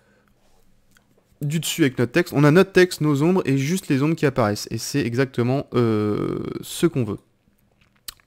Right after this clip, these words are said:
On va faire maintenant un petit peu de correction, euh, colorimétrique, les enfants. Donc on va faire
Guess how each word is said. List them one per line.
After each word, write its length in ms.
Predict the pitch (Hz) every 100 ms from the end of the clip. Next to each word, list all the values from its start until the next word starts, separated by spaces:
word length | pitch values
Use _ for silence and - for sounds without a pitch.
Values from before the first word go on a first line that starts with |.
| _
On 80 | 170
va 140 | 180 180
faire 220 | - 190
maintenant 340 | 156 147 190
un 80 | 156
petit 260 | 135 - 135
peu 400 | - 165 175 180 - - - _ -
de 680 | 123 135 131 131 127 123 120 -
correction, 720 | 220 180 - - - 170 - -
euh, 440 | 123 120 117 117 117 -
colorimétrique, 800 | 226 196 175 147 - 113 - -
les 160 | 107 104
enfants. 260 | 98 - - _ - - _ -
Donc 220 | 117 117
on 80 | 135
va 180 | 139 139
faire 380 | - 135 123